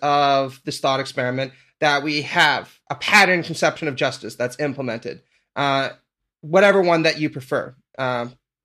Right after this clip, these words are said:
strict egalitarianism, for example." Uh, well, then we have to accept that if we are going to allow people to engage in free exchanges, uh, liberty is going to disrupt patterns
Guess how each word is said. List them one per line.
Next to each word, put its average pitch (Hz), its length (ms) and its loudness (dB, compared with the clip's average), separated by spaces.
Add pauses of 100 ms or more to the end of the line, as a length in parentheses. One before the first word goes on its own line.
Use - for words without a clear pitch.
(360)
strict - 280 -2
egalitarianism, 135 880 0
for 123 120 -6
example." 117 560 -10 (320)
Uh, 160 260 2
well, 220 260 6
then 202 360 0 (340)
we 165 100 0
have 185 160 4
to 208 60 0
accept 156 480 -2
that 147 360 2
if 175 120 -4
we 180 100 4
are 160 100 4
going 160 200 0
to 165 80 0
allow 165 280 4
people 185 300 -6
to 156 80 -6
engage 143 640 -2
in 139 580 -4 (220)
free 185 320 0
exchanges, 131 720 -4 (260)
uh, 143 400 0
liberty 175 380 2
is 170 100 2
going 160 220 2
to 131 60 -14
disrupt - 440 -2
patterns - 640 0